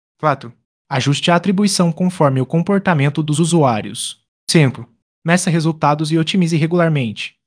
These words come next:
Como funcionam os modelos de atribuição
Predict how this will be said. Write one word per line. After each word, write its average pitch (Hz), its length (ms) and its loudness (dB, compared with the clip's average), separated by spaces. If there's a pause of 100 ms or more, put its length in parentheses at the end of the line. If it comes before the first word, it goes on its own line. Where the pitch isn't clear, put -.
(260)
Como 208 140 2
funcionam 180 600 2
os 180 100 2
modelos 160 440 2
de 147 120 0
atribuição 180 760 -2